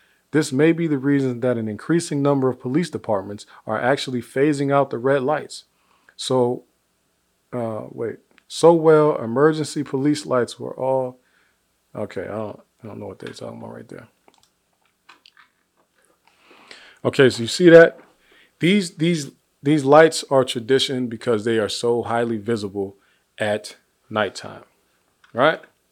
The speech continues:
They are so highly visible at night. And this is very true. I don't know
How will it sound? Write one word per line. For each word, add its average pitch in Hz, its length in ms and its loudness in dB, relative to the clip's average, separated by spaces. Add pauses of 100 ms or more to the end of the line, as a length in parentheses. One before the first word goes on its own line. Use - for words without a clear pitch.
(1300)
They 117 80 -2
are 113 100 0
so 156 320 2
highly 139 340 -2
visible 113 640 -6 (260)
at 104 140 -6
night. 92 420 -12
And 151 140 2
this 170 160 2
is 147 60 -4
very 139 260 6
true. 127 360 -8 (280)
I 127 80 2
don't 156 140 6
know 147 380 4